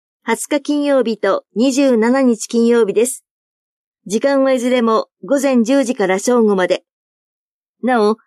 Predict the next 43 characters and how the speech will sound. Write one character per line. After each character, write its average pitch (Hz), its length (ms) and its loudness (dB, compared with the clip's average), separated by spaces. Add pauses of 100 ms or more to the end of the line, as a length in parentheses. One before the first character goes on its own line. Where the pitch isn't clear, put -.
(160)
常 294 220 2
時、 202 300 -2 (100)
ス - 160 -6
マ 277 140 0
ホ 285 160 0
相 277 200 2
談 262 220 0
窓 262 240 2
口 247 220 -2
も 247 100 0
開 220 180 -2
設 208 260 -4
し - 100 -8
て 202 100 0
い 196 80 2
ま 190 140 0
す。 - 180 -8 (580)
時 208 160 -4
間 247 240 0
は 226 300 0
午 247 180 -2
前 254 280 0
九 285 100 -2
時 262 140 -2
か 247 100 -4
ら 220 140 -2
正 262 240 0
午 226 140 2
ま 220 120 0
で 226 140 0
と、 190 220 -4 (320)
午 262 180 -4
後 233 120 2
一 254 160 -2
時 247 120 -2
か 208 80 -2
ら 185 160 0
五 247 120 0
時 254 120 0
ま 226 100 2
で 185 140 0
で 190 100 0
す。 - 240 -8